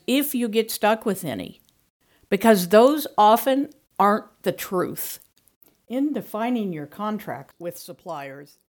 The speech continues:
or with customers, make sure that you talk through some potential scenarios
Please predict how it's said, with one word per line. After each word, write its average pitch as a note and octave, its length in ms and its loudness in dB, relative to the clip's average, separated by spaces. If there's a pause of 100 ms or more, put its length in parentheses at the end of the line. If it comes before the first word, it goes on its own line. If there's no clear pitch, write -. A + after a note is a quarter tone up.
or A3+ 200 -10
with F#3 240 -16
customers, D#3 720 -20 (880)
make C#4 140 -10
sure F4 280 -10
that E4 140 -10
you B3+ 140 -10
talk C4 340 -10
through C4 320 -10
some G3 220 -14
potential A3+ 680 -14
scenarios G3+ 1080 -12